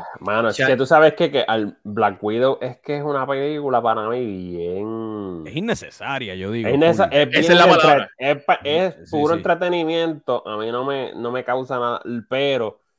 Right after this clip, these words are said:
Speaker 1: The Eternals fue tan suero de brea, como dicen,
Speaker 3: <laughs>
Speaker 1: que podría
Speaker 2: Y, y
Speaker 1: hasta
Speaker 2: dilo, dilo, inmamable.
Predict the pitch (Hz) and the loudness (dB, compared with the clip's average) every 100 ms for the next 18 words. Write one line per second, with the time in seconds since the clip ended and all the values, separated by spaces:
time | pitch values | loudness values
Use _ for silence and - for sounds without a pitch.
0 | _ _ 113 110 95 110 120 135 131 _ | _ _ -10 -10 -6 -6 -4 -6 -8 _
1 | _ _ - 131 127 117 113 127 123 - | _ _ -4 -4 -4 -6 -6 -6 -6 -6
2 | 131 131 127 123 123 127 110 98 92 104 | -4 -2 0 0 0 -2 -2 -4 -6 -4
3 | 120 120 98 92 - - - - 679 - | -4 -4 -10 -14 -16 -18 2 4 4 2
4 | - - 571 - - - - - - - | 0 0 -4 -4 -12 -10 -16 -14 -20 -6
5 | 127 117 113 107 117 139 117 131 147 135 | -4 -2 -2 -2 -2 -2 0 2 2 2
6 | 107 131 143 117 117 113 107 98 98 101 | 2 2 4 2 0 -6 -4 -4 -4 -6
7 | 90 85 | -8 -14